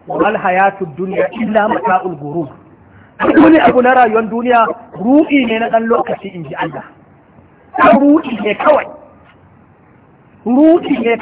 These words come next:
kawai. Allah subhanahu wa ta'ala ya rufa mana asiri. Mahalicci duniya, masanin abin da ke ɓoye, masanin gaibi, ma-, mai hikima Allah,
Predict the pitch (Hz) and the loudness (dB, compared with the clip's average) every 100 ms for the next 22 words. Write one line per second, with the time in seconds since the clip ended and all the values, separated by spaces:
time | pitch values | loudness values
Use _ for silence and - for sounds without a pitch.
0 | - 302 247 - - - _ _ _ _ | 0 2 2 -6 -18 -20 _ _ _ _
1 | _ _ _ _ _ _ _ _ _ _ | _ _ _ _ _ _ _ _ _ _
2 | _ - 214 202 - 190 180 - 170 175 | _ -4 2 2 2 2 2 2 2 2
3 | 170 - 143 143 131 - 131 117 - - | 2 2 0 -2 -8 -12 -16 -18 -20 -20
4 | - - - - - - _ _ _ _ | -20 -20 -20 -20 -20 -20 _ _ _ _
5 | _ _ _ _ _ - 160 320 339 294 | _ _ _ _ _ -6 2 4 6 4
6 | 277 - 269 269 285 294 277 294 - - | 2 -4 -6 -2 0 2 4 2 2 -2
7 | - - _ _ _ - 180 233 320 - | -12 -20 _ _ _ -12 -4 2 4 4
8 | 269 285 302 - 202 277 277 - 220 220 | 2 0 0 0 0 0 0 2 0 4
9 | 208 220 247 240 - 170 214 262 320 277 | 4 6 6 2 -4 -6 0 2 4 4
10 | 269 277 247 285 311 - 285 - - - | 4 2 2 4 4 2 0 -2 -12 -20
11 | - - _ _ _ _ _ _ - 147 | -20 -20 _ _ _ _ _ _ -18 -8
12 | 196 254 262 - 269 277 254 - 339 - | 0 2 2 2 2 2 2 2 2 4
13 | 370 415 - - 349 359 330 - | 4 6 4 2 4 4 4 2